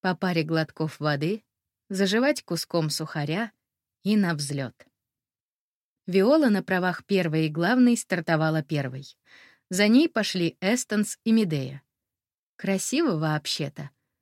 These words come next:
Белый, красный, черный. Даже элегантно.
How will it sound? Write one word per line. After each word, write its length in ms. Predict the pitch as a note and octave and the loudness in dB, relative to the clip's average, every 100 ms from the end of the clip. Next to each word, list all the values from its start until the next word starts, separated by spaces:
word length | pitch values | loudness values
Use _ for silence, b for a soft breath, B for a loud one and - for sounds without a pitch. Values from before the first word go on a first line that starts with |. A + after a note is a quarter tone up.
| _ - | _ -10
Белый, 480 | D3 F#3 B3+ G#3+ F#3 | -2 0 2 0 -2
красный, 720 | - D#3+ F3+ - F#3 E3 D#3 | -6 -4 -2 -4 -6 -6 -8
черный. 720 | - E3 D3 C#3+ D3 D3 - _ _ _ _ _ _ _ _ - | -6 -4 -4 -4 -10 -12 -16 _ _ _ _ _ _ _ _ 2
Даже 440 | B3+ A#3 A3 A3+ | 4 6 4 2
элегантно. 720 | A3+ A#3+ F3 C3+ - D#3+ C#3 | 2 2 0 -2 -6 -10 -10